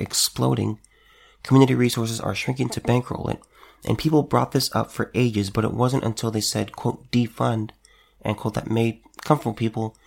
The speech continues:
start paying attention to brutality. No. Saying, because people understand, people understand what police are for. And when you say, "Okay,"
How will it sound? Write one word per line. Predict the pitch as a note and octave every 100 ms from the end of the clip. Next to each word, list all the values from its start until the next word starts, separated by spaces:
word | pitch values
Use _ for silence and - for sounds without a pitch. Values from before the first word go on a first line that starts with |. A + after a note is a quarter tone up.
| _ - - -
start | - C3 C3
paying | B2+
attention | B2 A2+ A#2
to | - A2+
brutality. | G#2+ - G#2 G2+ - - _ _ _ _ _ _ _ _ _ _ _ _ _ _ _ _ _ _ _ _ _ _ -
No. | - F#2 - F2 - C3 A#3+ - _ _ _ _ _ _ _ _ _ _ _ _ _ _ _ _ _ _ _ _ _ _ _ - -
Saying, | - D3+ D#3 D#3 - -
because | - C#3 D3+ C3+
people | - G#3 A#3+ - -
understand, | D#3 D#3+ D#3+ - C3+ B2 B2 _ _ _ _ _ _ _ _
people | F#3+ G#3+ A3 -
understand | D3+ D3+ - - B2+ B2 - _
what | C3+ -
police | - B2 A#2+
are | A2
for. | - - - - - - - - -
And | A#2
when | A2+ C#3
you |
say, | E3+ D3 C3+
"Okay," | C#3+ - A#2+ A2 A2